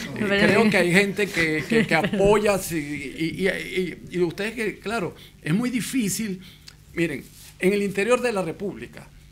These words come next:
Speaker 2: solamente llegan los canales de televisión, digamos, buena parte del país tiene los canales de televisión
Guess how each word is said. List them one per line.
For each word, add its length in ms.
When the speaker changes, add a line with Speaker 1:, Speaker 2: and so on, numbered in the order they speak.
Speaker 2:
solamente 560
llegan 280
los 120
canales 340
de 60
televisión, 760
digamos, 420
buena 360
parte 360
del 120
país 300
tiene 160
los 80
canales 260
de 80
televisión 220